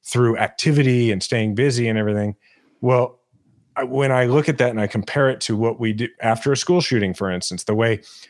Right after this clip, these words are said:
a certain segment of the population says, like, it comes up with various ways that they're not gonna confront those emotions. On the extreme end, it's, "That didn't happen. That's not real." On the, you know, and then the lesser end is,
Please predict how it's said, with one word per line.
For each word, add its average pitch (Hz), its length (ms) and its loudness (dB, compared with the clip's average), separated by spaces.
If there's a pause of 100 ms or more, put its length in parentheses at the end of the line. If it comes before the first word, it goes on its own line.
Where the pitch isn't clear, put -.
(160)
a 107 100 -2
certain 143 340 0
segment 135 320 2
of 120 60 2
the 117 40 0
population 117 840 0 (460)
says, 110 500 0
like, 104 320 0 (360)
it 123 260 0
comes 175 180 4
up 196 80 4
with 135 120 2
various 135 440 4
ways 147 240 4
that 110 60 -2
they're 123 140 0
not 147 140 0
gonna 117 160 -2
confront 117 460 -2
those 98 160 0
emotions. 98 500 -2 (240)
On 110 140 0
the 110 80 2
extreme 135 500 0
end, 123 240 2
it's, 104 240 0 (240)
"That 107 220 2
didn't 107 220 2
happen. 101 600 -2
That's 95 240 -4
not 95 240 -6
real." 107 400 2 (220)
On 104 160 0
the, 107 80 -2
you 107 160 -4
know, 90 180 -2
and 98 100 0
then 107 120 0
the 98 100 2
lesser 117 420 2
end 113 300 0
is, 98 220 -2